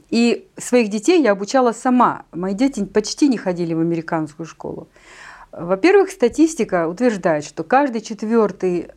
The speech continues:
американский ребенок не, э, не умеет читать, читает по слогам. И, э, в, в реальности я видела, что очень многие американцы молодые, скажем, таким, которым двадцать семь лет, двадцать восемь лет,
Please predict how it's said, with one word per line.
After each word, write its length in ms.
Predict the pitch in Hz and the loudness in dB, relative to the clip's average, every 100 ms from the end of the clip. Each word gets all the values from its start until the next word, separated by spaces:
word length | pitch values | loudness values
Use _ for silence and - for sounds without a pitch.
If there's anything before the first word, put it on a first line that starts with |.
| _ - | _ -12
американский 720 | 175 196 202 185 170 - - | -8 -6 -4 -2 -4 -6 -10
ребенок 520 | 180 190 285 320 294 202 | -8 -2 2 2 0 -2
не, 360 | 202 196 190 | -2 -2 -4
э, 180 | 180 180 | -4 -4
не 120 | 185 | -2
умеет 260 | 202 285 294 | 2 2 0
читать, 220 | - - | -2 -4
читает 280 | - 311 311 | 0 0 0
по 80 | 254 | -4
слогам. 480 | 262 233 175 139 135 _ _ _ - - - - _ - | 0 -2 -2 -8 -12 _ _ _ -20 -20 -20 -20 _ -2
И, 320 | 254 247 - | 2 2 0
э, 40 | 196 | -2
в, 840 | 185 185 180 175 170 170 170 170 | 0 0 0 -2 -4 -6 -8 -10
в 200 | 185 202 | -8 -2
реальности 540 | 247 370 403 294 - | 2 4 2 -2 0
я 100 | 226 | 0
видела, 460 | 240 220 190 170 165 | 0 0 0 0 -2
что 440 | - - - 214 202 | -6 -8 0 0 2
очень 320 | 226 233 240 | -2 0 0
многие 320 | 214 190 190 | 0 0 0
американцы 680 | 190 196 202 330 359 330 190 | 0 -2 0 2 2 -2 -6
молодые, 720 | 190 220 247 196 180 160 151 - _ _ _ _ _ _ _ | 0 0 0 0 -2 -2 -6 -10 _ _ _ _ _ _ _
скажем, 340 | - 180 175 | -6 -4 -4
таким, 260 | 175 185 202 | -6 -4 -4
которым 320 | 170 170 165 | -4 -6 -4
двадцать 340 | 175 196 165 - | -2 -4 -6 -8
семь 400 | 208 220 208 196 | -2 0 0 -2
лет, 160 | 185 | -4
двадцать 300 | 165 180 180 | -4 -6 -4
восемь 280 | 202 196 190 | -4 -4 -6
лет, 180 | 180 | -8